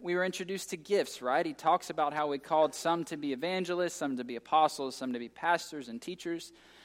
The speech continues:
and that we all have a role to play in this body. But the good news was that it's not just us as part of the church, but that we belong to a much larger church, that, that when we see fellow Christians in our community, they're not our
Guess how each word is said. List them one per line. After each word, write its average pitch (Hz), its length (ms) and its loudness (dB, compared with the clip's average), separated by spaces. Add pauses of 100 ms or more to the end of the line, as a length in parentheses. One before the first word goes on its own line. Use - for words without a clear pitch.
(140)
and 175 140 -2
that 190 100 2
we 185 120 8
all 190 120 10
have 190 140 10
a 170 80 2
role 180 320 8
to 196 140 -4
play 165 260 0
in 156 80 0
this 147 180 -2
body. 143 440 4
But 135 240 -4
the 160 40 -4
good 185 280 6
news 226 420 0
was 135 280 0
that 147 120 -4
it's 165 180 -6
not 196 280 2
just - 360 -4 (440)
us 196 560 2
as 143 180 0
part 135 260 2
of 117 80 -2
the 117 60 -10
church, 110 460 -4
but 135 140 -6
that 170 220 2
we 185 120 2
belong 196 360 6
to 202 140 0
a 196 60 2
much 196 260 2
larger 180 500 4
church, - 640 -2 (440)
that, 147 260 0 (340)
that 156 100 -6
when 170 120 0
we 165 100 0
see 202 580 -4 (380)
fellow 175 260 6
Christians 180 500 0
in 160 80 -2
our 160 140 4
community, 175 560 -2
they're 151 120 2
not 180 200 4
our 160 160 6